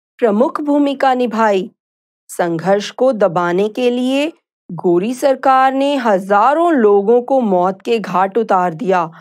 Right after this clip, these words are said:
और अपना शासन जारी रखा। धीरे-धीरे रंग भेद के खिलाफ विरोध बढ़ने लगा और सरकार को यह एहसास हो गया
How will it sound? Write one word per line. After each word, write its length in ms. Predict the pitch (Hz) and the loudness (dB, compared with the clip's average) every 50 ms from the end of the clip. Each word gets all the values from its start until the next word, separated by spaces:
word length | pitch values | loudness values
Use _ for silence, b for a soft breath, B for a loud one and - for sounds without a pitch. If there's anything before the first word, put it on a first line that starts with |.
| B B _ _ _ - - | B B _ _ _ -6 -4
और 160 | 170 170 180 | -2 0 0
अपना 440 | 180 180 180 - 220 233 247 269 269 | -2 -2 -2 -4 -2 -2 0 -2 -2
शासन 680 | 269 - - 226 185 180 175 165 - - 247 294 359 - - _ _ _ _ _ - - | -4 -4 -2 0 0 0 -2 -4 -4 -2 -2 -2 -2 -4 -8 _ _ _ _ _ -16 -16
जारी 520 | 175 170 208 208 208 214 220 226 262 247 | -8 -4 -2 0 2 0 0 -2 -2 -4
रखा। 460 | 185 190 165 165 - - - 160 156 185 - _ _ - | -4 -4 -6 -6 -8 -8 -8 -8 -8 -8 -14 _ _ -6
धीरे-धीरे 960 | 220 262 294 330 339 370 381 381 294 226 220 214 226 226 214 233 233 240 240 240 B B B _ _ 226 | -4 -2 0 0 0 0 0 -2 -2 -4 -4 -4 -4 -4 -4 -4 -4 -4 -6 -8 B B B _ _ -2
रंग 340 | 220 247 294 339 359 349 | 0 0 2 2 0 -2
भेद 380 | 294 226 233 240 226 208 185 - - | -2 0 2 2 2 2 0 -2 -2
के 120 | 208 202 | -2 -2
खिलाफ 600 | 196 - 226 214 196 196 196 196 208 214 214 - - | -2 -2 -2 0 2 2 2 2 0 0 -2 -6 -10
विरोध 480 | - 165 - - - 202 202 214 226 214 | -12 -10 -8 -4 -2 0 0 0 0 -2
बढ़ने 520 | 180 160 156 185 175 170 175 190 214 220 | -2 -4 -4 -4 -2 -2 -2 -2 0 0
लगा 540 | 202 185 175 160 180 170 160 165 165 - _ _ _ _ _ _ _ - | 0 -2 -2 -4 -4 -6 -6 -8 -10 -16 _ _ _ _ _ _ _ -6
और 380 | 180 170 180 202 247 320 - _ _ _ _ _ | -4 -2 0 0 -2 -2 -4 _ _ _ _ _
सरकार 640 | - 220 196 185 170 165 - 233 233 262 302 330 | -4 -2 -2 -2 -4 -4 -2 0 2 2 2 0
को 220 | 320 - 330 339 330 | -2 -2 -2 -2 0
यह 280 | 302 294 294 302 - - | 0 0 0 -2 -2 -4
एहसास 720 | 247 226 214 - - 208 180 165 202 269 320 - - 277 | -4 -6 -6 -6 -6 -4 -2 -2 0 -2 -2 -4 -4 -2
हो 120 | 254 208 | -2 -2
गया 380 | 185 - 180 175 180 202 277 | -2 -2 -2 -2 0 -2 -2